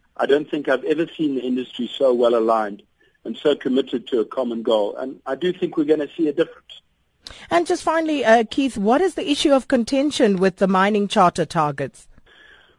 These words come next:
Speaker 1: Well, at this stage, we, we, we're ten years into the charter. Um, there's been some significant wins, some significant gains, quite a lot of transformation in the sector. Um, one of the C E Os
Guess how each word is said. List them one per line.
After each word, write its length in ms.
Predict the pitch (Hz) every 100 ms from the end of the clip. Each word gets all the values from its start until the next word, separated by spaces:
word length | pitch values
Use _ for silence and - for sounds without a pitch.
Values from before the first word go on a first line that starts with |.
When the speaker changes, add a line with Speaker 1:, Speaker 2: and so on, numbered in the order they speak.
| _
Speaker 1:
Well, 400 | 156 214 214 202 - - - - - - - -
at 160 | 160
this 180 | 202 202
stage, 340 | - 175 165 143
we, 220 | 143 139
we, 300 | 135 131 - -
we're 140 | 123
ten 320 | - 185 175
years 200 | 165 143
into 240 | 147 135 127
the 120 | 127
charter. 560 | - 147 139 151 139 - - 123
Um, 360 | 117 117 117 - _ _ _
there's 160 | 127 123
been 280 | 139 143 135
some 280 | - 127 127
significant 680 | - 127 131 139 156 151 123
wins, 280 | 135 147 -
some 140 | 123
significant 600 | 117 123 123 123 135 131
gains, 340 | 117 123 135 139 - _ _ _ -
quite 220 | 156 143
a 60 |
lot 200 | 139 131
of 100 | 131
transformation 800 | - 135 127 - 131 123 131 -
in 80 | 123
the 80 | 117
sector. 580 | - 131 - 139 135 - _ _ _
Um, 460 | 120 113 117 120 123 -
one 320 | - 120 131 143
of 120 | 127
the 200 | 123 117 -
C 200 | 139 131
E 40 |
Os 180 | 127